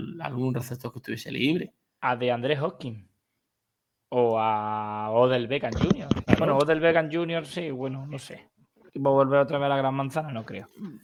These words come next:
Speaker 1: No, porque parece que lo tenía muy hecho con Lamar Jackson y que lo tenían hablado, pero, pero que había cositas.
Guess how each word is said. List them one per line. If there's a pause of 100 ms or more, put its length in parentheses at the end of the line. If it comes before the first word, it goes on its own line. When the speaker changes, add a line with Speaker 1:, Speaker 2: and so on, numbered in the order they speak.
(300)
Speaker 1:
No,
porque
parece
que
lo
tenía
muy
hecho
con
Lamar
Jackson
y
que
lo
tenían
hablado,
pero, (800)
pero
que
había
cositas.